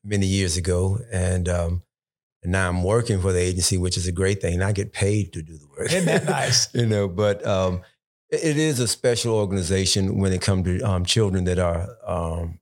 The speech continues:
Speaker 1: in care and who have no home. So our mission is to make sure that we find homes and, um,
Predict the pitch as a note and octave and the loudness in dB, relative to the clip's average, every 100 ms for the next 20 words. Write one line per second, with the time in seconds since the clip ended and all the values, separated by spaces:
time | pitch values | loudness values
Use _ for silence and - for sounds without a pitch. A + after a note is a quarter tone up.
0 | - G#2+ - A2 F2+ F2+ F#2 F2 E2 E2+ | -4 -2 0 2 2 0 -2 -2 -2 -2
1 | F#2+ G2 F2 E2 G2+ B2+ F2 F2+ F2+ G2 | 0 0 0 -2 0 0 0 -2 -4 -2
2 | F#2 F#2 - _ _ _ _ G2 G#2+ A2+ | 0 -2 -6 _ _ _ _ -4 0 2
3 | G#2+ - G2 F2 F#2+ F#2 F2+ - F#2+ E2+ | 2 2 0 0 0 0 0 0 2 0
4 | E2 F2+ F2 F2+ E2+ E2+ F2 F#2+ F#2 F2+ | 0 -2 0 0 0 0 0 0 0 0
5 | E2+ E2+ E2 E2 F2 D#2+ D2+ D#2 | 0 -2 -2 -4 -6 -8 -6 -8